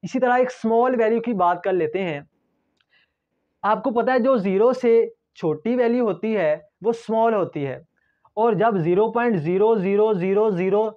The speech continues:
तो ये बहुत ज़्यादा स्मॉल होती है। अब यहाँ पे कितने ज़ीरोज़ हैं? एक, दो, तीन, चार, पाँच, छः, सात ज़ीरोज़ हैं। तो अगर मैं आपसे कहूँ इसको नोट करें, तो हो सकता है आप काउंटिंग में गलती कर लें,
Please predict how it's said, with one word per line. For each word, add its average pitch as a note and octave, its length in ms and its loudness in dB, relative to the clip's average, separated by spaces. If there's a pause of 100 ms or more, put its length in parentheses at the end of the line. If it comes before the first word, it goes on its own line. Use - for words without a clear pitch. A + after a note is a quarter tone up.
(180)
तो G3+ 60 0
ये G3+ 260 2
बहुत F3 520 -2
ज़्यादा C#3+ 400 -2
स्मॉल D#3 300 -6
होती C3+ 220 -10
है। C3+ 80 -20 (640)
अब F#3 140 0
यहाँ F#3 320 0
पे B3 120 0
कितने B3+ 420 -2
ज़ीरोज़ A3+ 300 0
हैं? G3 140 -2
एक, G#3+ 260 0
दो, F3+ 280 -2
तीन, F#3 360 -8
चार, E3+ 320 0
पाँच, E3 460 -6
छः, D#3+ 200 -2
सात F#3+ 460 0
ज़ीरोज़ D3 340 -4
हैं। C3 80 -18 (580)
तो F#3+ 60 -6
अगर E3+ 340 -2
मैं G#3+ 100 -2
आपसे G3 240 -4
कहूँ G#3+ 160 -4
इसको A3 280 -4
नोट D#3+ 340 -2
करें, D3+ 280 -4
तो F3 120 -4
हो D#3+ 120 -2
सकता F#3+ 260 -6
है G3+ 60 4
आप F#3+ 140 -2
काउंटिंग F#3 400 -2
में G#3+ 120 -4
गलती F#3+ 280 -4
कर E3 140 -4
लें, C3 180 -10